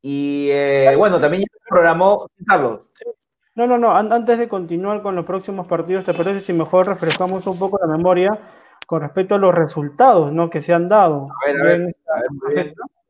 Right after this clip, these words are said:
Speaker 2: ¿Sí? Para que puedan, para que lo puedan
Speaker 1: Claro.
Speaker 2: ver todos los seguidores. Por ejemplo, no todo empezó con el Binacional, ¿ah? que perdió tres de, dos a tres o tres a dos contra Cantolao.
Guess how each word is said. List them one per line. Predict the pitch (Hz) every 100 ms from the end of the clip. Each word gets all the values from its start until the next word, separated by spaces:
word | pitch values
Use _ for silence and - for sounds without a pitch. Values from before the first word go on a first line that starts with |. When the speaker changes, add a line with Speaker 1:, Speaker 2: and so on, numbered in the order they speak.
| _ _ _ _ _ _ -
Speaker 2:
¿Sí? | 196
Para | 220 170 156
que | 156
puedan, | 156 175 180 180 170 156 139
para | 151 147
que |
lo | 147 143
puedan | 175 170
Speaker 1:
Claro. | 175 170
Speaker 2:
ver |
todos | 170 175 170
los | 160 - _ _
seguidores. | - 156 165 185 220 254 _ - _ _
Por | 156
ejemplo, | 165 220 185
no | 185 185
todo | 214 233
empezó | 208 185 214
con | 220 220
el | 180
Binacional, | 165 160 147 147 170 226 175
¿ah? | 160 196 -
que | - 160
perdió | 165 165 175 208 208
tres | 202 220 190
de, | 170 160 156 147
dos | 190 190
a |
tres | 170 175 202
o | 220
tres | 160 185 185
a |
dos | 170 180 190
contra | 175 160 151
Cantolao. | 156 151 160 170 185 196 214